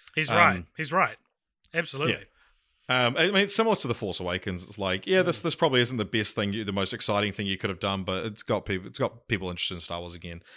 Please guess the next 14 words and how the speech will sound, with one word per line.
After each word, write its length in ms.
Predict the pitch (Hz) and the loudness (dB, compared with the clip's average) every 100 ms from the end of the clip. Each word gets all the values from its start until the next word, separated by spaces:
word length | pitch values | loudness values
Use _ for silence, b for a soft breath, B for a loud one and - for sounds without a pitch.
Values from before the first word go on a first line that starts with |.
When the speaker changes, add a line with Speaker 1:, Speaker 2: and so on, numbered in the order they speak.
| B B | B B
Speaker 2:
And 120 | 95 | -2
then 80 | 92 | -2
obviously, 320 | 87 87 85 | -2 -6 -6
you 60 | 82 | -8
know, 120 | 87 | -6
we 100 | 92 | -4
know 140 | 92 | -2
what 100 | 90 | -2
happened 220 | 104 90 | -2 -2
there. 260 | 87 101 87 - B B | -2 -2 -2 -8 B B
Um, 460 | 131 127 117 107 95 B 180 | 0 4 4 2 -6 B -10
Speaker 1:
<laughs> 220 | - 120 | -8 0
Speaker 2:
but, 340 | 135 110 - _ - | 2 2 0 _ 0
um, 480 | 131 123 113 101 | 4 6 4 2